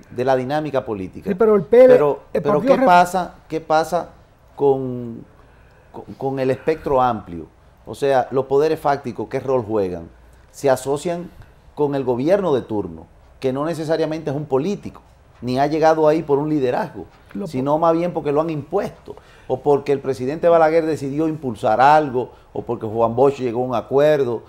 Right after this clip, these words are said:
Speaker 1: o porque Peña decidió asumir él la, eh, la, la sindicatura del distrito, y de,
Speaker 2: Lo,
Speaker 1: o sea,
Speaker 2: lo, lo poderes
Speaker 1: fueron castrando y fueron apoyando con el presupuesto del Estado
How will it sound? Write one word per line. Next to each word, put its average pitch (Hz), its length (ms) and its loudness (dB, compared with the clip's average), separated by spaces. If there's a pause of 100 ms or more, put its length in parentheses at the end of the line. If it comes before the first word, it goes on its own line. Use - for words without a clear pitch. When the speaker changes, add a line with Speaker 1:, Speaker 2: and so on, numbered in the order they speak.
(160)
Speaker 1:
o - 120 -6
porque 123 280 -2
Peña 143 440 0
decidió 127 460 0
asumir 139 460 -4
él 143 240 -4 (260)
la, 113 540 2
eh, 110 160 -2
la, 117 260 4
la 117 120 0
sindicatura 123 560 -2
del 131 100 0
distrito, 131 500 -4
y 113 40 -2
de, 110 180 0
Speaker 2:
Lo, 185 100 -2
Speaker 1:
o 185 40 -6
sea, 170 400 2
Speaker 2:
lo, 202 60 -8 (100)
lo 180 60 -10
poderes 208 220 2
Speaker 1:
fueron 202 240 6
castrando 170 760 0 (460)
y 135 120 -6
fueron 170 280 0
apoyando 175 640 0
con 135 120 0
el 123 60 -4
presupuesto 131 440 -4
del 160 100 0
Estado 151 540 0